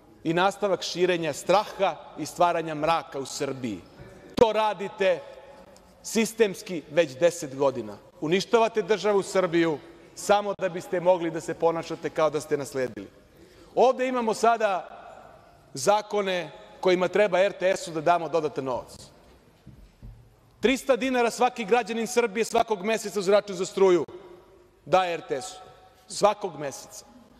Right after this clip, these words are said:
Tražite novih devetstotina miliona.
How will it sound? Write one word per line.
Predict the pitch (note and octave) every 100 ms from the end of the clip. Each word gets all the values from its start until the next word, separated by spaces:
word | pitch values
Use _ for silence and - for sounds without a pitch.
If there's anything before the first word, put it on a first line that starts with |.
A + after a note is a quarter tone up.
| - -
Tražite | G3 A3+ A3 - A3+
novih | A#3+ A#3 F3 - - - - - -
devetstotina | C3 B2+ A3+ A3+ - - - G#3+ - G#3+ G3
miliona. | G3 F#3 F3 D#3+ B2+